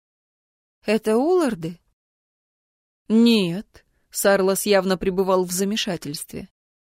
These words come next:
Я закусила губу. Он не Уллард.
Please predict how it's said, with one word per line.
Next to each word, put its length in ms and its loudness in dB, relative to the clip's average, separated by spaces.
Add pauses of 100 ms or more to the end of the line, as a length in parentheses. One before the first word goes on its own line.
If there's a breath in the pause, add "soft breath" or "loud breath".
(220)
Я 220 0
закусила 500 -4
губу. 480 -6
Он 320 -2
не 140 -4 (100)
Уллард. 640 -8